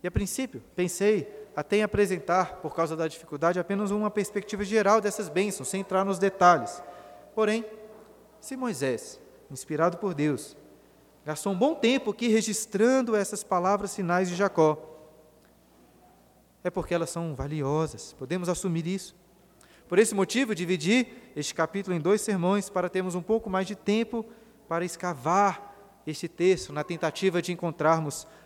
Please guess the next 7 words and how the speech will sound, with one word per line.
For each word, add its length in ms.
algumas 400
pedras 520
preciosas 840
para 200
a 20
nossa 420
edificação. 600